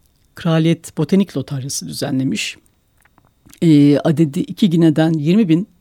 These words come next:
bilet bastırmış. E, ve arada orijinal resimlerin de olduğu baskıları,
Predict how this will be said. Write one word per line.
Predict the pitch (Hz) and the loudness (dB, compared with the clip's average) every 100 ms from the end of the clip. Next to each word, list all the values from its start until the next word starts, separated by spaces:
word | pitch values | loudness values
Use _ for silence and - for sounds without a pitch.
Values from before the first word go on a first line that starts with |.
| - | -2
bilet | 160 170 - | -2 -2 -6
bastırmış. | - - - - 294 - - _ _ _ _ _ _ _ _ - | -10 -8 -4 0 0 -2 -14 _ _ _ _ _ _ _ _ -6
E, | 190 | -2
ve | 220 262 - | 0 -2 -2
arada | 233 240 226 226 | -2 2 4 4
orijinal | 190 190 185 214 202 | 4 2 2 2 2
resimlerin | 175 - 220 214 | 0 0 2 4
de | |
olduğu | 151 113 101 | 2 0 -4
baskıları, | 82 - - 151 302 370 | -4 -6 -6 -6 -4 -6